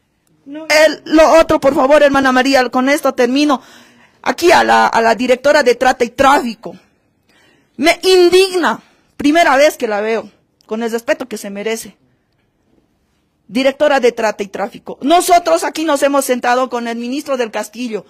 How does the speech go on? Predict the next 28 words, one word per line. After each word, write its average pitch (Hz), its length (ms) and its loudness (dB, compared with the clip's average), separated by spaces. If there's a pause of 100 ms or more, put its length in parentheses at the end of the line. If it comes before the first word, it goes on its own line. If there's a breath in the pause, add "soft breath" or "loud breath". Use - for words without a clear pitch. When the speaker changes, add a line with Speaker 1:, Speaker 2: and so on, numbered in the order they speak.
Speaker 2:
a 240 100 -10
sacar 254 300 -10
el 240 140 -6
circular, 226 420 -10
donde 320 540 2 (180 soft breath)
está 277 320 -4
bien 294 240 -6
claramente 254 540 -4
expuesto. 233 560 -10 (260 soft breath)
No 349 180 0
nos 370 200 -4
pueden 311 320 -4
venir 254 400 -2
las 226 220 0
redadas 233 440 -2
solamente 233 440 -8
la 202 120 -6
policía, 208 460 -10
tiene 320 240 -8
que 302 100 -8
venir 285 300 -6
el 269 100 -6
Ministerio 208 560 -14
Público, 240 300 -14
tiene 320 240 -12
que 254 80 -10
estar 262 260 -8
Trata. 214 380 -10